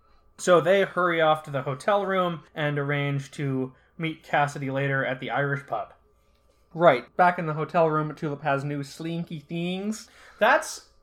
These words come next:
Speaker 1: a big callback. That's a reference to, like, five or seven issues ago, right?
Speaker 2: Yeah, when they were in the hotels in France, I think.
Speaker 1: Yeah, she bought slinky things, which is to say lingerie,
Speaker 2: Yeah.
Speaker 1: in Paris,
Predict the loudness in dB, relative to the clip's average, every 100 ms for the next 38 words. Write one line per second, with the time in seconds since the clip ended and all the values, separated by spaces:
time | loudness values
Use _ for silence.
0 | -8 -8 -8 _ -4 -2 -2 -4 -6 -2
1 | -2 -2 -4 -2 -2 -4 -6 -2 0 2
2 | 0 -4 -6 -2 -2 -4 -14 _ _ 0
3 | 4 4 2 0 0 0 0 -4 -6 -12
4 | -12 -12 -10 -8 -8 -8 0 2 4 2
5 | -2 -4 -4 -4 -8 _ _ _ -12 -8
6 | -4 -4 -2 2 0 -2 -6 0 0 0
7 | -6 -6 -6 -6 -10 _ _ -10 -10 -12
8 | -12 -8 0 2 2 -4 -20 -12 -8 -8
9 | -8 -12 -10 -8 -6 -8 -12 -18 _ _
10 | _ _ _ -12 -10 -10 -8 -6 -4 -6
11 | -6 -4 -4 -4 -8 _ _ _ 2 2
12 | 0 -8 -8 2 4 6 4 0 -6